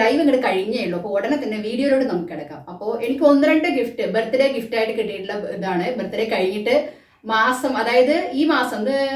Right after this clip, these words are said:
ഓഗസ്റ്റ് അല്ലേ, ഓഗസ്റ്റ് മാസമാണ് എനിക്കിത് കിട്ടിയിരിക്കുന്നത്. ഓക്കെ, അപ്പൊ അത് നിങ്ങളുടെ മുന്നിലോട്ടേക്ക് എത്തിക്കാന്ന് വിചാരിച്ചു, അങ്ങനെ ചെയ്യുന്നതാണ്. ഓക്കെ, ഞാൻ ഫസ്റ്റത്തെ ഒരു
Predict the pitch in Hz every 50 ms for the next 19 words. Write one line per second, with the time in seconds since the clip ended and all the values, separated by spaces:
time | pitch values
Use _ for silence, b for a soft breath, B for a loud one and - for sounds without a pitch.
0 | 269 262 - - - 233 233 240 254 277 - - - 220 185 170 175 170 165 -
1 | - 233 269 262 - - 285 277 247 254 - 262 254 269 294 311 339 381 359 294
2 | - 294 277 247 - 185 165 160 160 - - 226 226 254 220 B B B B B
3 | B B 220 - 294 302 285 285 269 285 294 302 285 262 254 269 269 302 269 254
4 | 247 - 294 294 311 320 311 277 226 202 190 180 175 170 - 208 - - - 180
5 | 175 185 196 214 220 - - 160 156 165 165 156 156 147 139 - - 170 208 208
6 | 233 240 233 226 226 226 226 233 254 254 - - 294 - 359 277